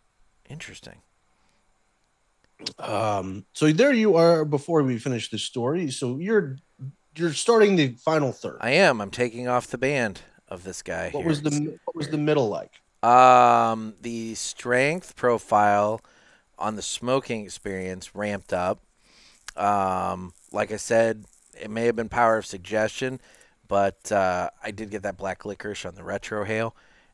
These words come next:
Speaker 1: and, um, dude, I'm digging this cigar a lot. Like,
Speaker 2: Yeah?
Speaker 1: like,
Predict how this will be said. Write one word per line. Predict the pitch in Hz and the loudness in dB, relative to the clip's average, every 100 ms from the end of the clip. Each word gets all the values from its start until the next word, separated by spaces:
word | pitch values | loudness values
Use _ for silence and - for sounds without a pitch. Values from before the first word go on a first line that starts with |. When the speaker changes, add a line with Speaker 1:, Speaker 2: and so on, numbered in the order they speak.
| - | -10
Speaker 1:
and, | 101 101 98 95 95 | -8 -6 -6 -8 -4
um, | 98 92 92 90 - _ _ _ _ _ _ _ _ _ _ _ _ - | -2 -2 -4 -10 -20 _ _ _ _ _ _ _ _ _ _ _ _ -14
dude, | 117 127 92 _ | -8 -8 -10 _
I'm | 98 | -12
digging | 98 139 151 | 0 2 2
this | 117 101 | -2 -8
cigar | 104 110 113 | -4 2 4
a | |
lot. | 101 107 90 - _ _ _ _ _ _ _ _ | 4 2 0 -4 _ _ _ _ _ _ _ _
Like, | 117 120 101 - | 0 0 -2 -2
Speaker 2:
Yeah? | 120 135 _ 123 | -2 -4 _ -8
Speaker 1:
like, | 110 | -6